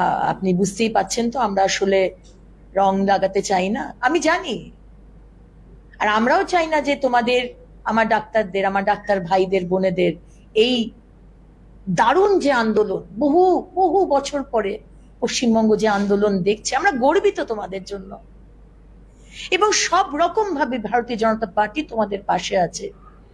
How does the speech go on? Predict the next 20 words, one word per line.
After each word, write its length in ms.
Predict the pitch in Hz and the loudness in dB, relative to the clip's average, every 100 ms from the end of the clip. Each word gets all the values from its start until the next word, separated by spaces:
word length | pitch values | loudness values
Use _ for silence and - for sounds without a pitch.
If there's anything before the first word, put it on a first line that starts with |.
| - - - - - - - - - - | -20 -20 -20 -20 -20 -20 -20 -20 -20 -6
কিন্তু 200 | 262 311 | -4 0
কোনোভাবেই 840 | 240 254 262 330 349 302 233 - - - - - - - - - - - - - - - - - - - - - | 2 2 2 2 2 0 0 -6 -16 -20 -20 -20 -20 -20 -20 -20 -20 -20 -20 -20 -20 -20 -20 -20 -20 -20 -16 0
আমাদের 280 | 214 226 233 | 2 4 4
মুখ্যমন্ত্রীর 760 | 240 233 277 262 254 254 247 | 2 0 0 0 0 0 0
মতো 500 | 247 233 226 196 - - - - - - - - - - - - - - - | 2 2 2 0 -2 -14 -20 -20 -20 -20 -20 -20 -20 -20 -20 -20 -20 -14 -4
যে 120 | 285 | 0
অ্যাওয়ার্ড 520 | 247 247 269 320 320 | 4 4 4 4 2
দিলে 500 | 247 311 311 311 311 - - - - - - - - - - - - - - | 0 0 2 2 0 -6 -14 -20 -20 -20 -20 -20 -20 -20 -20 -20 -20 -20 -6
টিকিটা 360 | 294 320 311 311 | -2 0 0 0
বাঁধা 320 | 233 226 277 | 0 2 0
থাকবে 600 | 285 269 226 254 247 220 - | -2 -4 -2 0 0 -2 -4
নবান্নে, 600 | 214 214 240 247 208 185 - - - - - - - - | -2 2 2 0 -2 -6 -12 -20 -20 -20 -20 -20 -20 -6
মানে 120 | - | -2
give 240 | 208 214 302 | 0 0 2
and 200 | 311 269 | 0 0
take, 300 | 302 294 202 - - - - - - - - - - | -2 -2 -4 -16 -20 -20 -20 -20 -20 -20 -20 -20 -6
আমরা 240 | 208 247 | -2 0
কিন্তু 240 | 254 269 | 0 0
সেই 260 | 277 - 214 | 0 2 0
পলিসিতে 680 | - 208 208 220 214 208 | 2 0 0 -2 0 0